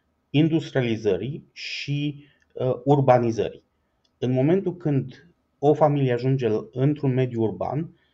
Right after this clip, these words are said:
nu mai e necesar să faci atâți copii, ba chiar ei devin o, uh, pacoste, o dificultate în plus pentru adulți. Copilul necesită timp, necesită bani și îți generează stres.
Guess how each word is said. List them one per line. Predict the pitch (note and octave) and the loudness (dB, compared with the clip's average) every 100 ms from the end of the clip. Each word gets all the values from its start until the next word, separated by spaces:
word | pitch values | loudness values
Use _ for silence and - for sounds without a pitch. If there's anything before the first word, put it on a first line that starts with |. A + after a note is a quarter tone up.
| _ _ _ _ | _ _ _ _
nu | C3+ D3 | 2 4
mai | F3 F3 | 4 2
e | D#3 | 2
necesar | D3 C#3+ C3+ D3 C#3+ | 0 -2 0 0 0
să | C#3 - | -4 -10
faci | C3+ C3+ C3+ | -2 -2 -2
atâți | C3 C3+ - | -6 -8 -4
copii, | A2 - F2+ C3+ - _ | -4 -4 -12 -14 -16 _
ba | C3+ B2+ | -4 -2
chiar | C3 C#3+ C#3 C3+ | -2 0 0 0
ei | C#3 | -2
devin | C3+ B2 C3+ C3+ B2+ - | -2 -2 0 -2 -2 -8
o, | - B2+ C3 C3 _ _ _ _ | -4 0 0 -4 _ _ _ _
uh, | - B2 B2 A#2+ A#2+ | -6 -4 -2 -2 4
pacoste, | B2+ - F#2 - - - | 2 2 -6 -10 -18 -4
o | A#2 A#2 A2+ A2 | 0 0 -2 -6
dificultate | - C3 B2+ C#3 D3+ D3+ | -8 -6 -4 2 4 4
în | C3 | 0
plus | - B2 B2 | -2 -4 -6
pentru | - B2 A#2+ A#2+ A#2 A#2 - _ _ | -4 -4 -4 -4 -6 -6 -16 _ _
adulți. | - A2+ A2 E2 - - | -4 -2 -2 -4 -12 -6
Copilul | C#3 C#3+ C#3+ C#3 - - _ _ _ _ - - | -2 2 2 0 -6 -20 _ _ _ _ -16 -10
necesită | B2 A#2+ B2 A#2+ C3+ - B2 A2+ - _ _ _ _ _ | -8 -4 -2 -2 -4 0 2 2 -2 _ _ _ _ _
timp, | B2 D3+ - - - | -2 -2 -4 -16 -10
necesită | B2+ B2 C3 - | -6 -4 -6 -6
bani | A2 G#2+ A#2+ E3 E3 | -2 4 4 4 -2
și | - - D3 | -8 -4 -2
îți | C#3 C#3 - | -2 -6 -4
generează | C3+ C3+ C#3+ C3+ | 0 2 2 0
stres. | C3+ - - - | -4 -6 -8 -10